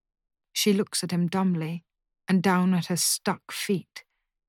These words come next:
He sighs and places the bench and chisel down, puts his hands beneath her armpits and heaves her free, depositing her in the doorway. Her head spins.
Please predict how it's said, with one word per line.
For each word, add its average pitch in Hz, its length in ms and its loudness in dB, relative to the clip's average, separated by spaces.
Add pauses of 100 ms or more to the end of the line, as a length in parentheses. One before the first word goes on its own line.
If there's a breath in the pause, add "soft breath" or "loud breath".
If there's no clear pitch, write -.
(1400)
He 262 120 4
sighs 151 800 2 (240 loud breath)
and 175 220 6
places 196 500 4
the 196 80 2
bench 208 640 2
and 165 160 4
chisel 196 340 2
down, 165 500 2 (360 loud breath)
puts 277 220 4
his 240 200 2
hands 196 400 6
beneath 190 380 6
her 185 180 4
armpits 175 560 2 (240 loud breath)
and 190 160 6
heaves 277 440 4
her 233 120 4
free, 190 540 4 (240 loud breath)
depositing 220 640 4
her 151 200 0
in 156 120 2
the 180 100 4
doorway. 165 560 2 (1040)
Her 202 100 0
head 208 300 2
spins. 170 800 0